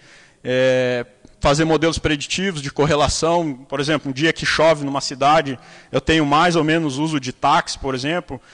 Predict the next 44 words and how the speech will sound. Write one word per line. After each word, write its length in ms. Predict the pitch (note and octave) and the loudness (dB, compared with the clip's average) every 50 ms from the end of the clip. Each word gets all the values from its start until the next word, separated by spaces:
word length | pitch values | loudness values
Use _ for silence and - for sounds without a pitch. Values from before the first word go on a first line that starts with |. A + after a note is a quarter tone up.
| - - _ | -20 -14 _
tenho 180 | - D#3+ E3+ F3 | 0 2 2 2
que 100 | - - | 0 -2
melhorar 500 | D#3+ D#3+ D#3 D#3+ C#3+ C#3 C#3+ D3+ E3+ E3+ | 0 2 2 4 4 4 4 4 4 4
o 40 | E3 | 2
meu 120 | D#3 D3+ | 0 -2
sistema 460 | - - D3 - - D#3 D#3+ D#3+ D3 | -2 -4 -6 -2 0 2 2 2 2
de, 460 | C#3+ C#3+ C#3 C#3 C3+ B2+ B2 C3 B2 | 0 0 -2 0 -2 -2 -4 -8 -10
de, 140 | B2 C3 C3+ C3 - - | -8 -6 -6 -4 -6 -6
de, 260 | C3+ C3 C3 C3 C3 B2 | -6 -4 -2 -2 -2 -2
de, 260 | B2 B2+ B2+ B2+ A#2+ | -4 -6 -8 -8 -8
de, 380 | A#2+ B2+ B2 A#2+ A#2+ A2+ A2 - _ _ _ _ - _ _ | -8 -8 -8 -8 -10 -10 -14 -16 _ _ _ _ -20 _ _
é, 280 | B2+ A#2+ A#2+ A#2+ A#2+ A#2+ | -8 -6 -4 -2 -2 -2
semáforos 760 | A#2 - - C#3+ C3+ C3+ D3 E3 F#3 F3 - D#3 D3 D3 D3 | -2 -2 -2 0 0 2 2 2 2 0 0 -4 -4 -2 0
nesse 260 | C#3+ D3 - - C#3 | 0 0 0 -2 -4
dia, 340 | B2 B2+ D3+ F3+ G3 F#3+ E3 | -4 -2 -4 0 0 0 0
porque 460 | - - C#3 - - D3+ D3+ D3 C#3+ | -2 -6 -10 -8 -6 -4 -4 -4 -4
vai 160 | C3+ C#3 C3 | -6 -6 -6
ter 120 | - - D3+ | -2 0 0
um 120 | D#3+ D#3+ | 0 0
volume 340 | C#3+ D3 D#3 D3+ D#3 D#3+ D#3 | 0 0 2 2 2 2 0
maior 300 | D3 C#3+ C#3 C#3+ D#3 D3+ | 0 2 4 4 2 2
de 100 | C#3+ - | 0 -4
carro 320 | - - D3 D3 D#3 D#3 | -2 0 2 2 2 2
trafegando 540 | - - D3 - - C#3+ C3 D3 D3+ D3+ C#3+ | 0 -2 -4 -2 -2 -4 -2 -2 -2 -2 0
na 120 | C#3 C3 | -2 -2
rua, 420 | A#2+ A#2+ C3 D#3+ F3+ F3+ D#3+ C#3+ C#3+ | -2 -2 0 2 2 4 4 2 2
esse 180 | D3+ D3 - | 0 -2 -4
tipo 180 | - F3 D#3+ D#3 | -6 -8 -8 -8
de 80 | D3 - | -12 -6
coisa 260 | - D#3+ E3 E3+ E3+ | -2 0 0 0 0
você 240 | F#3 F3 - F#3+ F3+ | -2 -4 -4 -4 -2
consegue 460 | - F#3+ - - F3+ E3+ F3+ F#3 G#3 - _ - - - - _ | -2 -4 -2 0 0 0 0 -2 -6 -14 _ -20 -20 -20 -20 _
através 320 | _ - E3 D#3 F3 F3 E3+ | _ -4 0 2 2 2 2
de 80 | D#3+ | 2
sensores, 500 | - F3 E3+ - - - D#3 D#3+ F3 F3 | 0 0 0 -2 -2 0 0 0 0 0
coletando 480 | - - D#3+ D#3 D3+ - - E3+ E3+ F3 | 0 0 0 0 0 0 -2 -2 -2 -2
dados 380 | D#3 C#3+ C#3+ D3+ D#3 D#3 D3+ D3 | 0 2 4 4 4 2 0 -4
em 80 | D#3 | -2
tempo 240 | - D3 C#3+ - - | -2 -2 -2 -2 -4
real 300 | C#3 C#3+ C3 C3+ D3+ D#3+ | -2 0 2 2 2 2
e 20 | |
processando 580 | D#3+ - D#3 D3+ - D3+ - - D3+ D3+ D3+ D3 | 0 -2 -6 -4 -4 -6 -4 -4 -4 -2 -2 -2
eles. 400 | B2+ A2+ G#2+ G#2 - - - - _ _ _ _ _ _ _ _ - - - - - - _ - _ _ _ _ _ _ _ _ _ _ - | -4 -4 -6 -8 -12 -14 -16 -16 _ _ _ _ _ _ _ _ -20 -20 -20 -20 -20 -20 _ -20 _ _ _ _ _ _ _ _ _ _ -4
Ainda 440 | - D3 E3+ G3+ G#3+ A#3 A#3 G3 | 0 0 2 2 4 4 2 2